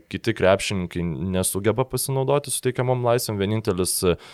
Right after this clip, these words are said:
em, Williamsas trečiasis kažkaip, vat, atrodo, kad jau visai prieš tą zoną į, į... Įgunda ir, vat, gal net čia galėtų atsirast kažkoks tai būdas, kaip užatakuot tą Miamio zoną, bet tada labai,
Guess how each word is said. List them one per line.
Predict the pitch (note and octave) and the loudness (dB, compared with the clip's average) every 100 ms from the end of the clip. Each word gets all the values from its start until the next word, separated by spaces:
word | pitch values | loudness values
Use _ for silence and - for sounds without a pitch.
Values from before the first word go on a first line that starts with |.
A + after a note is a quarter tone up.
| - | -10
em, | - F2 F2 F2 E2 | 0 4 4 4 0
Williamsas | E2+ G#2+ A2 F#2 E2+ E2 | 2 2 4 4 2 -2
trečiasis | F#2+ F2+ A2 F#2 B1+ - - C#2 | 0 2 4 2 0 -2 -2 -4
kažkaip, | - - F2 - | -6 -6 -4 -2
vat, | D#2 - | -4 0
atrodo, | D#2 - - F2+ F2+ D#2+ | 0 2 2 4 4 2
kad | D#2+ | -2
jau | F#2 E2+ | -2 -2
visai | E2+ F#2+ | 2 2
prieš | F2 D#2 - | 2 -2 -4
tą | E2 | -2
zoną | E2 F2 E2+ D#2+ D2 | 2 2 2 0 -2
į, | - D#2+ D#2+ - | -6 -12 -16 -16
į... | - E2+ - _ - - - | -10 -10 -10 _ -20 -20 -10
Įgunda | F2+ F2 G#2+ A2 G2+ F2 E2 - - - - | -10 2 4 6 6 6 6 2 -10 -14 0
ir, | F2 F2+ F2+ F2 | 4 6 6 4
vat, | E2+ F2 | 4 4
gal | G2 G2+ | 6 6
net | G2+ - | 4 2
čia | G2 | 0
galėtų | G2 G2+ G2 F#2 | 2 4 4 2
atsirast | - G2 - | 2 2 2
kažkoks | F2+ - F2+ - | -2 -2 -2 0
tai | F#2+ F2 F2 E2+ | 2 4 4 2
būdas, | D#2+ F#2 E2 - | 0 0 0 0
kaip | E2+ E2 | -4 -6
užatakuot | - E2 F2+ E2+ F2+ | -4 -2 0 2 2
tą | E2 | 2
Miamio | D#2+ E2 E2+ D2+ | 0 0 0 2
zoną, | F#2+ D#3+ C3+ | 2 2 2
bet | G#2+ | 0
tada | F#2+ F2+ E2 | -2 0 2
labai, | D#2+ D#2 | 2 0